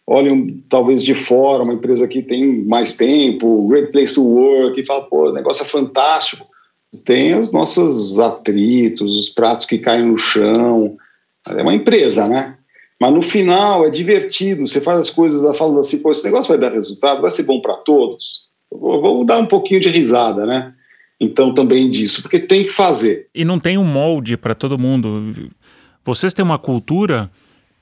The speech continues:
Speaker 2: que é compartilhada por pessoas que gostam desse tipo de, né, de cultura, de situação, de forma de trabalhar. Não quer dizer que é o certo ou errado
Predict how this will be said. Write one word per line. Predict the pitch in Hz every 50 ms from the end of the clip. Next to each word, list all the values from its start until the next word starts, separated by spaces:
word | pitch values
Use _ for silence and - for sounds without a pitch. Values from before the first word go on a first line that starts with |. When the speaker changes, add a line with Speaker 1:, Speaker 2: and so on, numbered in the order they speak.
| _ -
Speaker 2:
que | - 131 147 160 170
é | - 135
compartilhada | - - 160 175 190 196 - 185 170 160 - - 127 110 117 139 165 165 147
por | - - 127 101
pessoas | - 131 113 - - 135 151 156 -
que | - - 185 190
gostam | - - 143 139 156 160 - - - 127 117
desse | 110 120 - - 123
tipo | - - - 127 123 - 147
de, | 135 135 143 151 160 160 156 147 131 120 113 104
né, | 107 123 123
de | 113 110
cultura, | - 147 151 151 - 131 123 113
de | 92 -
situação, | - - 139 139 135 - - - 135 131 135 127 120
de | 113 127 127
forma | - - - 151 165 170 170 156 139 123
de | 113 120
trabalhar. | - - 120 113 113 110 110 110 104 - _ _ _ _ _ _ -
Não | 135 131
quer | 120 - 180
dizer | 175 190 180
que | - 175
é |
o | 139 120
certo | - - 151 160 170 - -
ou | 190 185
errado | 170 104 123 123 127 110 107 110